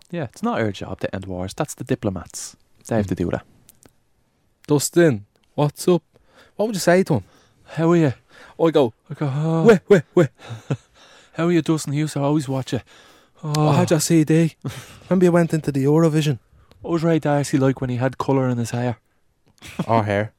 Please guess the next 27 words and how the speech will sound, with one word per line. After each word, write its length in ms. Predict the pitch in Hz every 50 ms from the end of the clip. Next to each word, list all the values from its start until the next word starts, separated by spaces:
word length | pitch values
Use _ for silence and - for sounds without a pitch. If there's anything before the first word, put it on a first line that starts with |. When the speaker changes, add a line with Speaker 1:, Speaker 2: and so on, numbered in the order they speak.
| _
Speaker 1:
<laughs> 140 | _ _ _
Or 100 | 147 135 - -
hair. 140 | 143 147 - _
Well, 200 | - 160 170 151
he's, 320 | 127 127 127 123 - - - _ _ _
oh 140 | - 214 294
yeah, 200 | 349 370 381 370
he's 120 | 302 175 -
bald 260 | - 190 220 214 180
now, 160 | 156 139 123
yeah. 220 | 120 127 139 147 127 - _ -
Speaker 2:
Is 80 | 240
he? 160 | 240 190 110 - _ _ _ _ _ - - - _ _ _
Speaker 1:
Yeah, 220 | - 143 165 170
Speaker 2:
By 180 | 156 135 143 127
Speaker 1:
but 100 | 135 131
Speaker 2:
choice, 240 | - 127 127 127 -
I 60 | 110
think. 180 | 92 - 95 95 -
Speaker 1:
Yeah, 180 | 120 131 123
he 120 | 110 104 110
shaves 300 | 113 - 135 127 110 104
it 60 | 101
off. 280 | 90 92 107 - - _ _ _ _
Speaker 2:
Yeah. 160 | - - - - _ _ _ _ _ _ _ _ _ _ _ _ _ _ _ _ _ _ _ _ _ _ _ _ _ _ _ _ _ _ -
Wait, 140 | 202 180 - - - _ - -
wait, 120 | 147 135